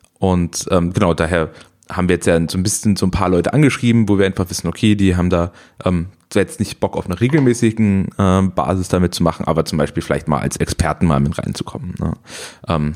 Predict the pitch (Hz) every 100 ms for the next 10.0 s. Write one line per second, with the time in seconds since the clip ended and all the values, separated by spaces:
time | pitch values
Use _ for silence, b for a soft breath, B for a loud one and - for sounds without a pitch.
0 | - - - 107 87 82 82 90 85 76
1 | 80 123 131 - 90 95 90 95 - -
2 | 107 92 85 90 B B B - 95 87
3 | 82 65 - 76 87 - - 87 80 -
4 | - 101 127 123 - 101 92 82 85 90
5 | - 87 87 - 80 76 B B B -
6 | - 78 78 87 80 80 95 - 78 69
7 | - - 80 80 78 90 73 - 101 104
8 | 85 - 90 80 67 67 65 - - -
9 | 87 80 - 69 80 - 78 73 - 78